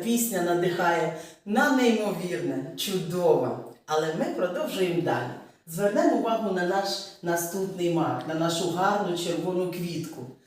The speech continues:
Пропоную вам скласти декілька речень про цю квіточку. Давайте ми щось таке складемо про неї гарне.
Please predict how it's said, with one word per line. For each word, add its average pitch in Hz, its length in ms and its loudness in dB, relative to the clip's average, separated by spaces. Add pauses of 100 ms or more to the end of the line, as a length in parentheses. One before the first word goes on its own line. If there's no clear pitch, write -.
(320)
Пропоную 175 680 -2
вам - 500 -6 (100)
скласти 427 520 0
декілька 339 480 6
речень 170 580 2 (160)
про 156 140 -2
цю 220 180 -4
квіточку. 165 680 -6 (680)
Давайте 170 460 -2
ми 156 100 -2
щось - 280 -2
таке 160 260 -2
складемо 147 680 2
про 147 160 -4
неї 135 320 -2
гарне. 131 520 -4